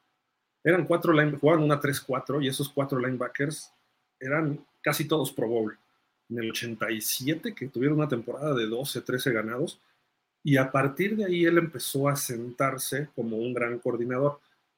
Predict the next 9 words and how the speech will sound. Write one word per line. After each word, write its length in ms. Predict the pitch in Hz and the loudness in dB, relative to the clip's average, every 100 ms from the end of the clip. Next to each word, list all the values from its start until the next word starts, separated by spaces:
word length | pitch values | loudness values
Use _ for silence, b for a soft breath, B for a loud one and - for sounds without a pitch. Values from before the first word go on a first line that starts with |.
| _ | _
Y 120 | 143 | -4
si 160 | 139 143 | -2 -2
tú 160 | 202 | 2
ves 160 | 208 208 | 4 4
su 260 | 208 170 131 | 4 4 4
experiencia, 720 | - 139 127 139 135 139 - _ _ _ _ | 0 0 2 2 0 -4 -8 _ _ _ _
donde 300 | 139 143 147 | 2 4 6
ha 40 | |
llegado, 440 | 202 185 156 139 | 4 4 2 0